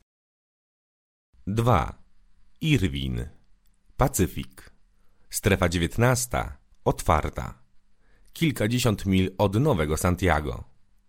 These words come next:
Cudownie zrekonstruowany krysztolit zasiada w kabinie swojego F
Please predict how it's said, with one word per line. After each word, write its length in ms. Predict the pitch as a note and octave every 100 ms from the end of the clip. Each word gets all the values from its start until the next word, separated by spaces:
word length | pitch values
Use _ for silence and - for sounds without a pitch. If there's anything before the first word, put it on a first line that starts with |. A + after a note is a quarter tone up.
| -
Cudownie 580 | - G#2 G2+ A2 A#2 A2
zrekonstruowany 1000 | G2 C3 B2+ A#2+ - A2 F#2 E2+ G2 G#2+
krysztolit 680 | - F2 - - D2+ C2 B1+
zasiada 440 | D#2+ F2+ F2+ F#2 F2+
w 80 |
kabinie 360 | - G2 G#2+ G#2
swojego 540 | - G#2 F#2 F#2+ -
F 260 | C#3 C3+ -